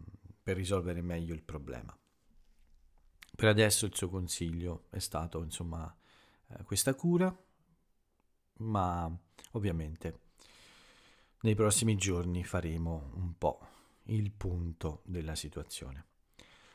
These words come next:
Oggi, eh, era un po' meno, eh, sveglio, meno attivo e, mm, oggi ero un po' più preoccupato di nuovo, ma questa sera però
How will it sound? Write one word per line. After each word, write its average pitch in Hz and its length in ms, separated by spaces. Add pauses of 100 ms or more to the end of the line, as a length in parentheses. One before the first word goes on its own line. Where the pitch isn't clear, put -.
(240)
Oggi, 110 440
eh, 107 260
era 85 400
un 90 120
po' 95 200
meno, 90 760
eh, 85 420
sveglio, 101 600
meno 82 240
attivo 110 720 (640)
e, 95 500
mm, 98 580
oggi 110 260
ero 104 100
un 95 120
po' 90 180
più 87 260
preoccupato 82 840
di 92 160
nuovo, 85 480 (540)
ma 113 200 (1000)
questa - 280
sera 82 320
però 80 200